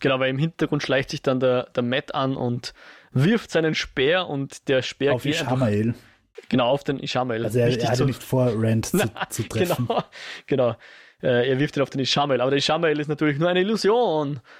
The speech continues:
Speaker 1: Und so bewahrheitet sich dann irgendwie diese Prophezeiung, was uns wieder dazu bringt, hat Mind jetzt recht gehabt oder nicht? Kann man jetzt wahrscheinlich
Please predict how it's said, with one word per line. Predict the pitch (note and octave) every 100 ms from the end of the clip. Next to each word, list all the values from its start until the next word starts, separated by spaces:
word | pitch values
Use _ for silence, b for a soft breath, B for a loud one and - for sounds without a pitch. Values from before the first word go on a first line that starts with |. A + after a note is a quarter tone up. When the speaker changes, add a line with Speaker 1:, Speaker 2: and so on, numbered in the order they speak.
| B B B
Speaker 1:
Und | D3 C#3+ D3 - - _ _ _
so | - D#3+
bewahrheitet | - C#3+ C3 D3+ D3+ C#3+ -
sich | C#3
dann | C#3+ C3+
irgendwie | C3+ C3
diese | B2 -
Prophezeiung, | - - - - B2 C3+ C3
was | C#3
uns | C#3
wieder | C#3+
dazu | D3 C#3
bringt, | C#3 D3 D3 - - b b b
hat | D3 -
Mind | D#3+ E3
jetzt | - C#3
recht | E3 -
gehabt | - -
oder | C#3 C3
nicht? | F3+ - - - _ _ _ -
Kann | C3
man | C3+
jetzt | B2+ -
wahrscheinlich | C#3 C3 C3 C3 -